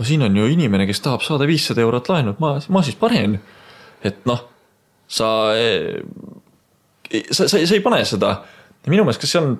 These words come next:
äh, Cormac, Cormac Leach või, või keegi, kes ka ütles, et ta, et kui mul oleks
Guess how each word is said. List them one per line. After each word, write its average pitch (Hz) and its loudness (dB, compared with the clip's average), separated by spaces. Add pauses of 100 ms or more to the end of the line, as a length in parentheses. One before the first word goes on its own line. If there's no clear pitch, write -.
(120)
äh, 120 2
Cormac, 160 0 (180)
Cormac 147 -2
Leach - 0
või, 101 2
või 104 2
keegi, 139 -2
kes 101 -2
ka 131 -4
ütles, 131 -6
et 95 -4
ta, 123 0
et - -16
kui 113 -4
mul 120 2
oleks 107 -2